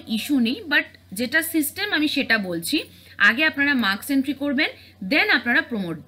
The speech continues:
মানে promotion দেবেন। ওকে, এখানে এবার দেখুন একটা কথা যেটা mention করছি, "Once finalized data cannot be modified, mind that।" একবার আপনারা কিন্তু finalize করে দেওয়ার পরে এটা কিন্তু কখনোই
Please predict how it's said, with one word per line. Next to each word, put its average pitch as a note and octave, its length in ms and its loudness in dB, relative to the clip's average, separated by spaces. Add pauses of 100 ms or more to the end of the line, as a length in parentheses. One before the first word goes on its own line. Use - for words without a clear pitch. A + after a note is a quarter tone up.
(200)
মানে E3 120 -2
promotion A3+ 500 0
দেবেন। C#3 420 -6
ওকে, B3 280 -2 (580)
এখানে F4 340 0
এবার D4 220 2
দেখুন C4+ 300 0
একটা B3+ 300 0
কথা A#3 240 -2
যেটা A#3 220 0
mention A3 420 0
করছি, G#3+ 380 -4
"Once A3+ 600 0
finalized A#3+ 640 2
data A3 340 2 (120)
cannot G#3 440 0
be C4+ 180 0 (100)
modified, F#3 540 0 (160)
mind G3+ 260 2
that।" D#3+ 220 0 (380)
একবার G#3 440 2
আপনারা A#3+ 340 2
কিন্তু B3 300 -2
finalize A#3+ 600 0
করে G3+ 240 -6
দেওয়ার A3 260 -2
পরে G3+ 340 -4
এটা G3 240 -6
কিন্তু G#3+ 400 -4
কখনোই A3+ 600 0